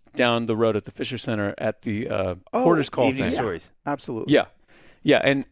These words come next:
Speaker 1: and there you showed this video of, I f-, I wanna say you were in an airport.
Speaker 2: Yep.
Speaker 1: And there was a guy who
Speaker 3: Oh,
Speaker 1: was
Speaker 3: with the
Speaker 1: playing
Speaker 3: piano
Speaker 1: piano.
Speaker 3: guy.
Speaker 2: Yeah, Tony,
Speaker 1: Right?
Speaker 2: Tony the piano guy.
Speaker 1: Okay, so g-, give, give just the, the summary of that
Speaker 2: Yeah,
Speaker 1: situation.
Speaker 2: yeah, yeah, yeah. I am, uh,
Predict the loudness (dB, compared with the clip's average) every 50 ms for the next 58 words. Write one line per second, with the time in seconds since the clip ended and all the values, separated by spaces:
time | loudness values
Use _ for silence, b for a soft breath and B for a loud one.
0 | _ 0 0 2 2 2 0 4 6 6 6 6 4 2 0 0 0 2 2 2
1 | 2 0 -2 -4 -6 -6 -2 2 2 2 2 0 -2 -4 -2 0 0 2 2 4
2 | 4 4 4 4 2 0 0 0 0 0 0 0 -2 -4 -6 -8 -20 -12 -6 -4
3 | -2 -2 0 -2 0 0 0 0 0 2 0 2 2 2 0 0 -4 -6 -4 0
4 | 2 2 2 0 _ -4 -2 0 0 2 2 2 0 0 _ _ _ _ _ _
5 | -8 -2 0 0 0 0 0 2 4 4 4 4 4 6 6 6 6 6 4 2
6 | 2 4 6 6 8 8 6 6 4 2 2 0 -2 -2 0 2 2 2 0 2
7 | 4 4 4 4 2 -2 -4 -4 -4 -4 -4 -4 -4 -4 -2 -2 -2 -2 -4 -6
8 | -8 -10 _ -2 0 4 4 4 4 4 -2 -6 -4 -8 -6 2 2 2 2 0
9 | -10 -10 0 2 2 2 2 -2 -2 0 0 0 0 -2 -6 -20 -20 -18 -14 -4
10 | 2 4 4 4 4 2 0 0 2 2 2 2 2 2 2 2 2 0 -2 -2
11 | 0 -2 0 0 0 0 -2 -4 -4 0 0 2 2 2 0 0 2 2 2 4
12 | 4 4 4 4 2 4 2 2 2 0 0 2 2 2 2 2 2 0 -2 -6
13 | -10